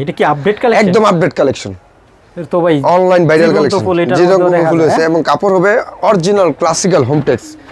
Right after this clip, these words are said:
Speaker 2: এই যে আপনার সিলটা যদি কেউ দেখতে চায়, তাহলে সিলটা দেখে নিতে পারবে, যে অরিজিনাল ক্লাসিক্যাল হোমটেক্সের কাপড়। এটার প্রাইস পড়বে আপনার চোদ্দোশো পঞ্চাশ টাকা, যে অরিজিনাল ক্লাসিক্যাল প্রাইম হোমটেক্সের।
Speaker 1: ওকে।
Speaker 2: এটার প্রাইস পড়বে চোদ্দোশো পঞ্চাশ টাকা। অনেক কালার আছে, অনেক ডিজাইন আছে।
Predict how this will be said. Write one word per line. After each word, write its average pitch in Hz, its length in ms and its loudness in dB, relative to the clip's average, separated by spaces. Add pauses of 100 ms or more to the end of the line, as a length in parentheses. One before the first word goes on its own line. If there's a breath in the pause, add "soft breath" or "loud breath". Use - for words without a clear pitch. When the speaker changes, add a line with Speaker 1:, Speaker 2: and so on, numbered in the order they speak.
(220 loud breath)
Speaker 2:
এই - 200 -4
যে 165 60 2
আপনার 190 260 0
সিলটা 185 260 2
যদি 196 220 2
কেউ 208 140 2
দেখতে 202 280 0
চায়, 214 180 -2
তাহলে 196 160 0
সিলটা 165 280 0
দেখে 156 200 0
নিতে 147 240 0
পারবে, 127 200 0
যে 123 100 -2
অরিজিনাল 139 420 0
ক্লাসিক্যাল 120 360 -4
হোমটেক্সের 107 460 -6
কাপড়। 131 220 -12 (500 loud breath)
এটার 131 160 0
প্রাইস 135 340 -2
পড়বে 160 180 0
আপনার 180 260 -2
চোদ্দোশো 170 400 0
পঞ্চাশ 131 220 -2
টাকা, 123 220 0
যে 110 120 -4 (300 loud breath)
অরিজিনাল 143 420 0
ক্লাসিক্যাল 156 440 -2
প্রাইম 127 140 0
হোমটেক্সের। 101 460 -6 (140)
Speaker 1:
ওকে। 120 360 -8 (200)
Speaker 2:
এটার 127 160 -2
প্রাইস 135 180 -2
পড়বে 170 240 0
চোদ্দোশো 143 320 0
পঞ্চাশ 147 340 0
টাকা। 190 120 2 (380 loud breath)
অনেক 185 220 0
কালার 165 240 2
আছে, 180 120 -4 (120)
অনেক 208 200 2
ডিজাইন 156 260 2
আছে। - 120 -14